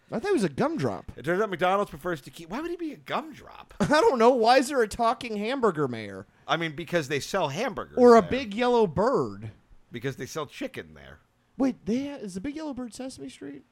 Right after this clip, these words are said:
Speaker 2: Well, there's a yellow bird.
Speaker 1: Okay, yeah,
Speaker 2: Birdie
Speaker 1: yeah.
Speaker 2: is also a member of.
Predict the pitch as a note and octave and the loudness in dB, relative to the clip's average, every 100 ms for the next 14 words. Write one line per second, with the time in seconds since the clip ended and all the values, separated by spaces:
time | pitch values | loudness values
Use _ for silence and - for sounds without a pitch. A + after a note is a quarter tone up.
0 | _ _ - D#3+ C#3+ D#3 D#3 C#3+ A2+ A#2+ | _ _ -2 0 0 -4 -4 -4 -4 -6
1 | A#2 A2+ A#2 A2+ C4 F3+ C#3+ F3+ F3+ D#3+ | -6 -8 -14 -10 -6 -4 -2 2 2 0
2 | C3+ A#2+ B2 A2 - G#2+ G2+ F#2+ F#2+ F#2+ | -4 -4 -4 -4 -6 -10 -10 -12 -12 -12
3 | F2+ | -12